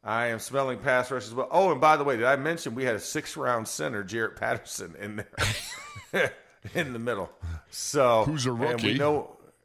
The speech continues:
Speaker 1: yeah, who is a true rookie. Um, and I, I don't know if the Houston Texans have dealt with this type of, uh,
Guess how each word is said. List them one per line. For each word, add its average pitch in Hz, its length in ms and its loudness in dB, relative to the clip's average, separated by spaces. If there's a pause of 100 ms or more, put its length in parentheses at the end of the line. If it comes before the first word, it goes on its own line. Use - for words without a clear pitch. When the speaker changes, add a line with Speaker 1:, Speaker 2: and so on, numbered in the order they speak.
(120)
Speaker 1:
yeah, 131 220 0
who 151 160 4
is 143 120 2
a 120 120 0
true 220 260 -4
rookie. 131 540 -4 (280)
Um, 113 680 2 (100)
and 113 500 -2 (1400)
I, 127 160 0 (140)
I 120 160 0
don't 170 240 2
know 160 100 4
if 160 100 -2
the 139 60 -6
Houston 131 220 -4
Texans 123 240 -2
have 104 140 -4
dealt 107 180 0
with 101 80 -8
this 101 100 -8
type 95 240 -4
of, 85 180 -12
uh, 80 280 -8